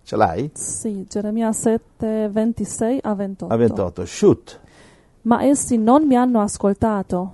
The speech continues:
Speaker 2: non hanno prestato orecchio, hanno irrigidito il collo, si sono comportati peggio dei loro padri. Di loro tutte queste cose, ma essi non ti ascolteranno.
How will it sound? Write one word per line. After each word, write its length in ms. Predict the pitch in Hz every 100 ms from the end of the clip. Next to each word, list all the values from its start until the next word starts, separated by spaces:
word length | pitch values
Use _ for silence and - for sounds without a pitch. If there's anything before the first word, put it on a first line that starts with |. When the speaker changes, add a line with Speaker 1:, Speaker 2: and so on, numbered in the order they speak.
| - _
Speaker 2:
non 180 | 220 220
hanno 340 | 226 269 262
prestato 600 | 269 202 - 226 233 214
orecchio, 640 | 196 208 214 - - 180 180 _ _ _ _
hanno 420 | - 226 226 226 -
irrigidito 880 | 254 302 294 233 - 208 226 254 220
il 200 | 196 190
collo, 560 | - 233 208 185 180 190 - _ _ _ _
si 140 | 240
sono 240 | 233 269 277
comportati 720 | 269 262 262 294 294 277 262
peggio 480 | - 277 269 214 202
dei 180 | 202
loro 220 | 190 214 190
padri. 560 | 196 190 175 - 196 - - _ _ _ _ _ _ _
Di 260 | 180 247 269
loro 340 | 214 208 226
tutte 320 | - - 311
queste 360 | 269 240 - 208
cose, 520 | 202 180 175 175 180 - _
ma 200 | 214 214
essi 280 | 285 - 214
non 220 | 185 233
ti 80 | 214
ascolteranno. 960 | 190 - 190 180 185 190 185 180 185